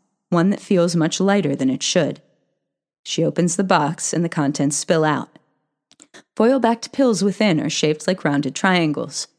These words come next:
They are trapped inside neat plastic blisters and emblazoned with Korean instruction she cannot understand.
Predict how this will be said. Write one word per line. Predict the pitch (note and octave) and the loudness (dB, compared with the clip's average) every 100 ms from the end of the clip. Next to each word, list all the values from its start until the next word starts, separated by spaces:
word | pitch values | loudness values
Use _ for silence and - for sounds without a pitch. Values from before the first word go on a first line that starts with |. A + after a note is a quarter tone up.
| _ _ _ _ _ _ _ | _ _ _ _ _ _ _
They | A3 | -2
are | |
trapped | A3 G3+ F3 F3+ | 0 2 0 0
inside | G#3 - E3 D#3+ | -2 0 0 2
neat | A3 C#4+ - | 0 -2 -4
plastic | - A#3 - A#3+ - | -2 -2 -4 -6 -2
blisters | A#3 - - - - | -2 -4 -8 -10 -4
and | D3+ | -2
emblazoned | D3+ D3 D3+ F3 G3+ | -2 0 0 2 0
with | F#3 - | 0 -4
Korean | E3+ E3 F#3+ | -4 -2 0
instruction | G#3 G#3+ - C4 - C#3+ D3+ | 0 -2 -2 -4 -2 -4 -4
she | D#3+ - | -4 -8
cannot | - D#3 C3+ | -4 -2 0
understand. | C#3+ D#3 D3+ - F#3+ D#3+ D3 | -2 -2 -2 -2 0 -2 -6